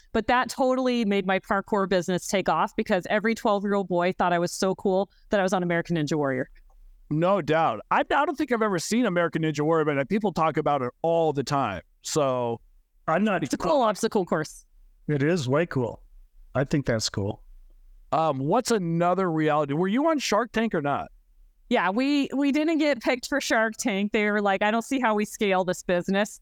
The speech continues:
Speaker 1: which was fine. It's still good publicity.
Speaker 2: But you were actually on the show, and they
Speaker 1: For Goat
Speaker 2: like,
Speaker 1: Yoga.
Speaker 2: Yeah,
Speaker 1: Yes.
Speaker 2: for Goat Yoga. See, that's where I heard of Goat Yoga. So you live in Arizona.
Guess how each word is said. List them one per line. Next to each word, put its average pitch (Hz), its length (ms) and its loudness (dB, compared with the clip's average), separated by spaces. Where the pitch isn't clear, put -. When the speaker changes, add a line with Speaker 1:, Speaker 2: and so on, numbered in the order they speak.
Speaker 1:
which 311 160 0
was 403 120 0
fine. 247 340 0
It's 185 120 -2
still 247 160 2
good 233 160 0
publicity. 180 540 -2
Speaker 2:
But 240 180 2
you 240 160 2
were 247 80 4
actually 202 400 0
on 202 300 2
the 170 80 0
show, 143 840 2
and 175 180 2
they 175 120 2
Speaker 1:
For 254 140 2
Goat 233 280 2
Speaker 2:
like, 180 220 0
Speaker 1:
Yoga. 147 120 -2
Speaker 2:
Yeah, 240 220 2
Speaker 1:
Yes. - 160 -2
Speaker 2:
for 240 120 0
Goat 277 220 2
Yoga. 247 260 0
See, 202 180 -2
that's 220 340 0
where 220 260 2
I 151 40 -6
heard 196 200 0
of 135 200 -6
Goat 160 300 2
Yoga. 151 420 0
So 190 360 0
you 233 260 0
live 262 160 2
in 214 80 0
Arizona. 147 840 0